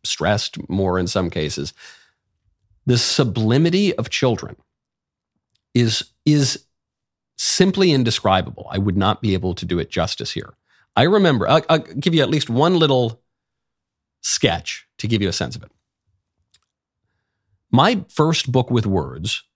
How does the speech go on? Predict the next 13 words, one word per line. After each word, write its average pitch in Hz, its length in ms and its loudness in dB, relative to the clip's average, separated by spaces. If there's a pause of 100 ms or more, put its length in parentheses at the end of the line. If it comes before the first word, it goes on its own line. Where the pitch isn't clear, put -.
(200)
I 113 40 0
guess 139 120 0
my 90 80 2
only 117 180 2
book - 160 -8
with - 120 -10
words 67 240 -8
for 71 120 -6
now, 87 280 -2 (520)
and 117 180 4
my 107 180 2
first 165 440 -2
baby 107 400 -2